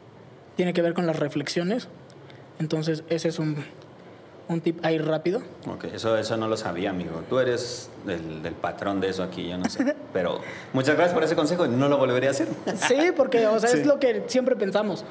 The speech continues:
Speaker 2: Ujú.
Speaker 1: ¿no? Yo también lo hice alguna vez, pero no.
Speaker 2: Sí, sí,
Speaker 1: Entonces,
Speaker 2: sí.
Speaker 1: no se metan al closet a grabar y, pues ya,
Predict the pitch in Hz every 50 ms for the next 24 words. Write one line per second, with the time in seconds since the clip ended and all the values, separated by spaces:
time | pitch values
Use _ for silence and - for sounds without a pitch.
0 | - - 131 123 123 131 135 131 123 165 170 202 196 196 196 202 202 196 190 196
1 | 185 190 190 190 196 180 170 170 185 180 180 196 202 190 - - - - - -
2 | - - - - - - - - - - - - - - - - - 160 151 143
3 | 139 139 143 185 - - - - - - - - - - - - - - - -
4 | - - - - - - - 147 143 160 160 147 185 - - - 165 160 160 180
5 | 185 185 185 185 170 156 156 - 180 185 190 185 175 156 151 151 151 175 226 285
6 | - - - - - - - - - - - - - - - - 185 202 220 240
7 | 247 - - - - - - - - - - 196 196 - - - - -